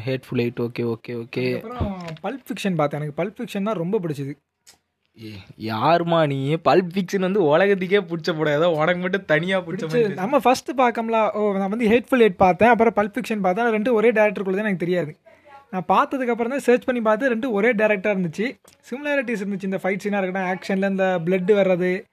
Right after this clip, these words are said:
Speaker 2: ரொம்ப வயலன்ஸா இருக்கிறது. அப்புறம் தான் சர்ச் பண்ணி பார்த்தேன். அதாவது ஃபஸ்ட்டு ஃபஸ்ட்டு நம்ம வயலன்ஸை வந்து ஒரு காமெடியா, ஃபன்னா வந்து பார்த்த இடம் வந்து டரண்டினோ மூவியா தான் கண்டிப்பா இருக்கும்.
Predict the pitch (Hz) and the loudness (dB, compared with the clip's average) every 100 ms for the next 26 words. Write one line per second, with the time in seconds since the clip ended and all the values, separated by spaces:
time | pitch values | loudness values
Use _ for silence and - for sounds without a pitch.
0 | _ _ _ - 175 202 175 180 190 185 | _ _ _ -10 -4 -2 -2 -2 -4 -4
1 | 185 170 175 170 175 - - - _ 151 | -6 -4 -4 -4 -6 -8 -18 -20 _ -12
2 | - 226 226 277 262 240 226 220 214 196 | -6 -4 -4 -4 -2 -2 -2 -2 -4 -2
3 | 220 220 226 214 190 160 170 214 269 269 | -2 -2 -6 -8 -6 -4 -4 -4 -6 -12
4 | _ _ _ _ - 165 - 262 247 240 | _ _ _ _ -10 -10 -8 -4 -2 -2
5 | 269 233 180 175 254 294 269 - 240 233 | -4 -2 0 0 0 -4 -4 0 0 0
6 | 240 302 262 226 202 214 220 226 233 - | -2 -2 0 0 0 0 0 0 0 0
7 | 190 226 233 214 202 202 202 190 190 180 | -2 0 0 0 0 -2 0 0 0 0
8 | 196 190 190 247 214 185 170 170 196 208 | 0 -2 -2 0 0 0 0 0 0 0
9 | 190 180 180 185 185 160 185 180 151 139 | 0 0 0 0 -2 -2 0 0 0 -4